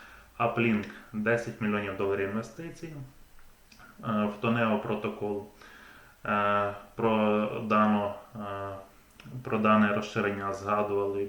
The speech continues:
біржі Bittruya. Е, і, здається, біржа Мекс. Е, інвестиції також приховані, е,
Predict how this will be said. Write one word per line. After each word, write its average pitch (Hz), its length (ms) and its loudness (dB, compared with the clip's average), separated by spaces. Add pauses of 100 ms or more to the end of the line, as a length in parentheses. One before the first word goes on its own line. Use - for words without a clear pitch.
(140)
біржі 107 640 0
Bittruya. 170 480 -6 (920)
Е, 104 440 0 (680)
і, 131 300 -2
здається, 117 500 0
біржа 107 440 0
Мекс. 95 480 -6 (720)
Е, 104 260 0 (180)
інвестиції 113 640 -2
також 101 300 -4
приховані, 170 680 -4
е, 156 40 -10